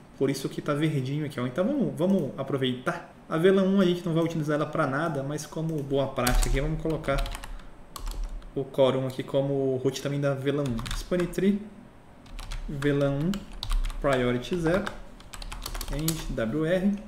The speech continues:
e vamos colocar aqui, ó, ficou laranja aqui, ó.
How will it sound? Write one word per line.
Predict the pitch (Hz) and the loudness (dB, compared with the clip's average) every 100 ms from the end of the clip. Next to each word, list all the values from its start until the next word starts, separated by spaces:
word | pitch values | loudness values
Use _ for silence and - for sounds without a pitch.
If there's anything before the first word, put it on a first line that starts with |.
| - - - - | -16 -20 -16 -6
e | 143 | -2
vamos | 143 156 | -2 -2
colocar | 156 156 156 151 | -2 -2 -2 -4
aqui, | 147 - 160 156 - - - | -4 -6 -6 -6 -14 -10 -6
ó, | 127 123 - | -4 -6 -12
ficou | 139 - 139 | -14 -6 -4
laranja | 143 131 131 127 123 | -2 -2 -2 -2 -4
aqui, | 123 | -6
ó. | 135 | -14